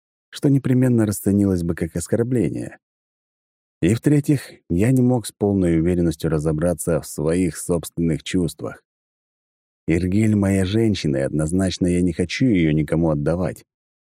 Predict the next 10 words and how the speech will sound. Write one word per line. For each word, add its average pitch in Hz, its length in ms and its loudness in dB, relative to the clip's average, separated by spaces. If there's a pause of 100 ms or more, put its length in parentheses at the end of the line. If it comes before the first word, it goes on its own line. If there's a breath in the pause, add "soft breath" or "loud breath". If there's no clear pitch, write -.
(160)
А 82 140 0
с 82 40 -2
другой 82 300 -2
стороны, 82 440 -2 (520)
получить 92 380 -2
возможность 95 640 0
влиять 90 440 0
на 85 160 0
Баракчин 85 760 -2
Хатун, 76 680 -2